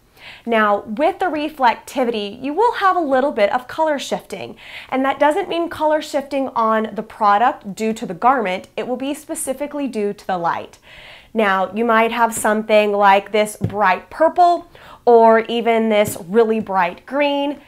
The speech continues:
and it may show up a little more of a silver hue once the light hits it.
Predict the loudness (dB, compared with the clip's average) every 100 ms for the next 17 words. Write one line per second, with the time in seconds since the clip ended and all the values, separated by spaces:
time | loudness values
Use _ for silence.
0 | _ _ 0 2 0 2 2 4 2 -2
1 | -2 0 2 4 6 6 4 -2 -2 0
2 | 0 2 2 2 4 4 4 0 -2 -6
3 | -6 0 0 0 -4 -4 -4 -2 -2 -4
4 | -8 -2 0 0 -4 -4 -4 0 -2 -2
5 | -8 _ -6 -6 -6 -8 -10